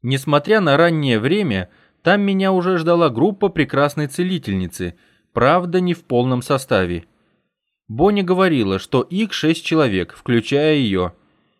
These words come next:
Сейчас же на площадке находились всего трое.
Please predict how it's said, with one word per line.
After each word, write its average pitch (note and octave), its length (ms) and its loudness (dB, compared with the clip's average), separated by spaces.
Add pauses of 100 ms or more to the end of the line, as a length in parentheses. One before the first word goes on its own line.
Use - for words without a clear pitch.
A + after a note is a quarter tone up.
Сейчас G3+ 460 0
же C3 120 -2
на G#2+ 100 0
площадке G#2+ 560 0
находились A2+ 640 -2
всего A#2 460 -2
трое. G#2 460 2